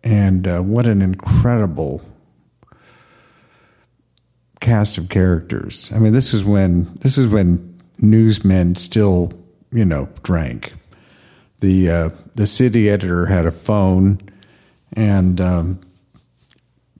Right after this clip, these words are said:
with a whole bunch of buttons on it, and it would be, like, the mayor's office and the chief of police and the housing authority and,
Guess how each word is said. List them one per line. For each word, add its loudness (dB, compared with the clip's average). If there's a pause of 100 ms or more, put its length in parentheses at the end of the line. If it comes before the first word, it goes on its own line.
(140)
with 0
a 0
whole -4
bunch -2
of -10
buttons -6
on -6
it, -6
and -2
it -8
would -8
be, -2
like, -4
the -2
mayor's -2
office -6
and -10
the -10 (1300)
chief 0
of -2
police 2
and 2
the 0 (760)
housing 2
authority 2
and, -2